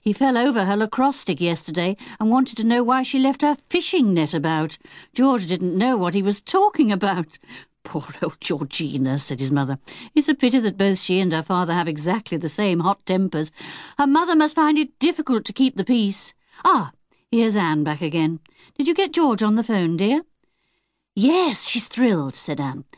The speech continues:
"She says it's just as well we're not going to spend the day with her, because Uncle Quentin has lost some papers he was working on, and he's turning the house upside down. George said she will probably be mad as a hatter by the time she arrives this afternoon.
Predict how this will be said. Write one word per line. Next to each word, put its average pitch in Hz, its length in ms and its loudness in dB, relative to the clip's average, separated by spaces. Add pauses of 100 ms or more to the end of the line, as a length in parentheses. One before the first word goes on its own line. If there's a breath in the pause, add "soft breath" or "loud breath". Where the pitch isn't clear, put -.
(220 loud breath)
"She 262 120 0
says 240 160 2
it's 233 140 -2
just - 320 -2
as 311 100 -6
well 190 220 0
we're 196 100 2
not 220 160 0
going 208 140 0
to 190 80 -6
spend 208 180 0
the 180 60 0
day 196 180 0
with 170 120 -2
her, 175 260 0
because 170 260 -2
Uncle 254 240 2
Quentin 220 380 -2
has 165 120 -4
lost 208 200 -2
some 214 140 -2
papers 220 440 -4
he 156 60 -6
was 180 160 -4
working 196 420 -2
on, 139 160 -2 (320 loud breath)
and 214 100 2
he's 220 120 0
turning 277 340 2
the 226 120 0
house 202 260 -2
upside 269 560 -2
down. 170 400 -2 (500 loud breath)
George 226 300 2
said 202 240 -2
she 202 80 -4
will 190 80 2
probably 196 340 -2
be 180 140 2
mad 214 340 2
as 196 100 -4
a 185 100 -2
hatter 220 260 -2
by 156 120 0
the 160 80 -4
time 196 280 -2
she 185 140 -2
arrives 214 360 0
this 208 220 -6
afternoon. 196 720 0